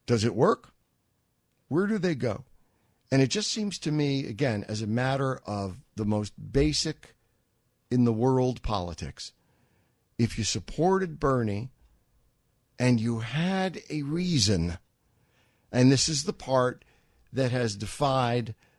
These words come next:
the professional figure-outers, even including me on occasion. If you're a professional figure-outer, an advancer, then you know that if you have a reason why you support Bernie,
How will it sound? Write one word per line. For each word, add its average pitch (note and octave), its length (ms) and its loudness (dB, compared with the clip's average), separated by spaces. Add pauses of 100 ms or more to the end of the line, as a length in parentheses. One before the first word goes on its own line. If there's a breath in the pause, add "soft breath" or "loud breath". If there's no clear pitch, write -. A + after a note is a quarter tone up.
(100)
the A#2+ 80 0
professional B2 720 0
figure-outers, G#2 920 0 (640)
even F#3 320 6
including C#3+ 640 6
me A2 460 0 (260)
on F#2 160 -2
occasion. F2 420 -6 (1400)
If A#2 120 0
you're D3 140 4
a C#3+ 40 -2
professional E3+ 840 -2
figure-outer, B2+ 1200 0
an A2+ 120 -2
advancer, G#2 800 -2 (520 soft breath)
then C3 480 6 (460 soft breath)
you C#3+ 180 4
know G#3+ 300 6
that D3+ 260 0 (380)
if D3+ 300 -10
you G#3 80 -2
have G#3+ 140 0
a F#3+ 60 4
reason D3 680 0
why F#2+ 140 0
you F#2 160 -4
support F2+ 460 -6
Bernie, D#2+ 380 -8